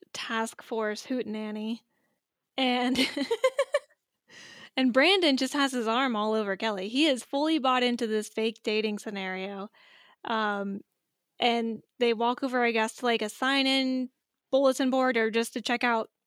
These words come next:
what events are happening and things like that. And he's like,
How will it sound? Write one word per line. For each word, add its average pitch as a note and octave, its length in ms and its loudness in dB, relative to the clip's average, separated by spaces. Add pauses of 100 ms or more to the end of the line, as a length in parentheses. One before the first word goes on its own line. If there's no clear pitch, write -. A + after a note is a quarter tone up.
(400)
what B3+ 160 0
events B3+ 340 0
are C#4 80 2
happening C4 400 -2
and A#3 80 -6
things A#3 180 -6
like G#3 180 -8
that. G#3+ 240 -4 (640)
And B3+ 100 -2
he's A#3+ 160 2
like, A#3 180 0